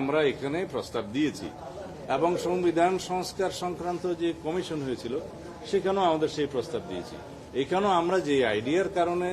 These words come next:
যে কন্ট্রিবিউশন নেয়ার জন্য আমরা এই প্রস্তাবটা করেছিলাম আপার হাউস প্রতিষ্ঠার, সেই জায়গাতেই আমরা আছি। এখন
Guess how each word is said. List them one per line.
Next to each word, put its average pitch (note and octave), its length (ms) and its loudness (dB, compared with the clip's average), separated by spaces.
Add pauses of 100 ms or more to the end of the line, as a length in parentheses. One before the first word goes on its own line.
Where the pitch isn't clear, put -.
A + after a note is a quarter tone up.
(140)
যে B2 80 2 (120)
কন্ট্রিবিউশন C3+ 580 -4
নেয়ার B2+ 240 0 (100)
জন্য A#2+ 220 0 (300)
আমরা A#2+ 180 -2 (120)
এই A2 140 -2
প্রস্তাবটা A2 420 -8 (120)
করেছিলাম C#3 380 -4 (140)
আপার A2 240 -8
হাউস G#2+ 220 -6
প্রতিষ্ঠার, G2+ 420 -10 (380)
সেই G3 200 0
জায়গাতেই F3+ 380 4 (100)
আমরা C3 260 2
আছি। - 180 -6 (440)
এখন A#2+ 160 -4